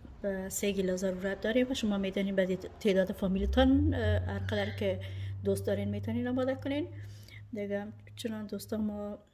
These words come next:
مساله، اه، پلاو، اه، با نمک ضرورت داریم. خب دوستان، اولاً، اه، شروع می‌کنم به این که ما سبزی خود، سبزی تازه را قبلاً شستیم،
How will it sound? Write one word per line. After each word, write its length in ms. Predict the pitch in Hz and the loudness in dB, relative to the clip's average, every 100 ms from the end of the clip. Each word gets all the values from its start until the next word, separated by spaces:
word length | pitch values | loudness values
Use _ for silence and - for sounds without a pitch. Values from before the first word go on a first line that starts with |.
| _ 220 | _ -8
مساله، 680 | 202 185 190 214 202 196 196 - | -6 -6 -8 -6 -4 -4 -6 -8
اه، 280 | 196 185 190 | -8 -8 -8
پلاو، 520 | 196 175 196 262 349 - - 226 220 - - - - - - - | -6 -4 -4 -4 -6 -10 -12 -10 -10 -12 -20 -20 -20 -20 -20 -8
اه، 140 | 208 196 | -6 -6
با 580 | 202 190 196 190 - - - - | -4 -4 -2 -4 -6 -10 -14 -2
نمک 480 | 185 175 185 233 330 - - - 262 208 | -2 0 -2 -4 -6 -12 -18 -16 -10 -6
ضرورت 420 | 208 196 196 190 | -4 -4 -6 -6
داریم. 300 | 220 262 294 - - - | -2 -2 -2 -8 -20 -20
خب 200 | - 277 - | -6 -6 4
دوستان، 440 | 247 247 240 233 | 4 4 2 2
اولاً، 460 | 214 220 226 226 233 - - - | 0 -4 -4 -2 -4 -6 -16 -8
اه، 280 | 202 196 | -4 -4
شروع 280 | 196 214 202 | -4 -6 -4
می‌کنم 400 | 202 202 214 202 | -4 -2 -4 -2
به 80 | 202 | 0
این 240 | 196 202 | 0 -2
که 240 | - 190 190 - - - - | 0 0 -2 -8 -18 -20 -8
ما 240 | 214 202 202 | -2 0 0
سبزی 440 | - 190 - 220 | 0 -2 0 -4
خود، 420 | - 208 202 196 - - - | -2 0 0 -2 -6 -14 -8
سبزی 360 | - 190 - | -4 -4 -4
تازه 300 | 214 202 196 | -4 -2 0
را 120 | 190 190 | -2 -4
قبلاً 320 | - 196 220 214 | -4 -2 0 0
شستیم، 560 | - 202 - 233 269 | 0 -2 0 4 4